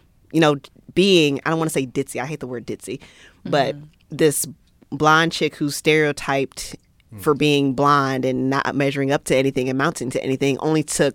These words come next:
Speaker 1: come out on top and not only surpass her ex-boyfriend, but to succeed with honors. And actually, in the end, the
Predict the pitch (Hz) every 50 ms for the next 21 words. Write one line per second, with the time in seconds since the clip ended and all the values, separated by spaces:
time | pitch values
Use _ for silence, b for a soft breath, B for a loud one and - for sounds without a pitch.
0 | - - - 185 156 147 139 - 131 131 127 - - - - 190 165 - - _
1 | - 139 139 156 151 - - 156 151 151 147 - - - 139 - - - 151 156
2 | 156 139 143 - - - - _ - 147 165 147 135 131 120 - _ _ _ _
3 | _ _ _ _ - 151 143 - 139 139 160 196 214 - - 135 131 123 117 131
4 | - B B B B B B B - - 170 - - 139 - 160 139 - - 190
5 | 180 170 156 143 139 127 - - 135 160 220 220 151 143 139 127 131 143 143 147
6 | 147 - - 156 151 143 139 131 b b b b b b b b b b b _
7 | - 165 156 147 165 185 190 180 147 147